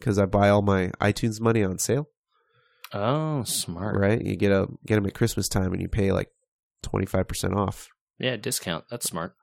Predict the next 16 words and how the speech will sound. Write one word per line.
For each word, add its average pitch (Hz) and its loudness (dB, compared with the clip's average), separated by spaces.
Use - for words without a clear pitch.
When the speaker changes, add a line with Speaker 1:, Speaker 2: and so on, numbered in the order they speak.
Speaker 1:
Uh-huh. 95 0
Speaker 2:
Uh, 87 -4
I 95 -6
am 90 -6
login 92 -4
sharing 85 -8
with - -10
my 85 -8
sister 82 -6
and 78 -8
her 80 -14
husband. - -10
Speaker 1:
Nice. - -6
<laughs> - -2
All - 4
right. 123 6